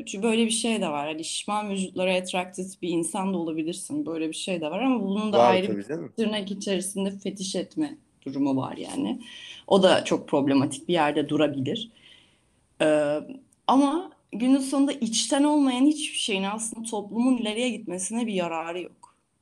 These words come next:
Speaker 1: Bunu unutuyoruz. Yani be-, body neutralite de body positivity böyle şey gibi düşün. Bir böyle şemsiye. Neutralite de onun bir alt basamağı gibi düşün aslında.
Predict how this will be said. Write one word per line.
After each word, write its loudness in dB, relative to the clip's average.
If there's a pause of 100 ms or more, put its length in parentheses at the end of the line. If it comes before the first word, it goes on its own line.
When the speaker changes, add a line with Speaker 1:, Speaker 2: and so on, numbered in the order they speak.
(340)
Speaker 1:
Bunu 6
unutuyoruz. 0
Yani -4
be-, -2
body 2
neutralite 0
de 2
body -2
positivity -4
böyle 0
şey -2
gibi -8
düşün. -6
Bir -8
böyle -4
şemsiye. -4 (1200)
Neutralite -2
de 0
onun 2
bir 2
alt 0
basamağı -8
gibi -6
düşün -10
aslında. -6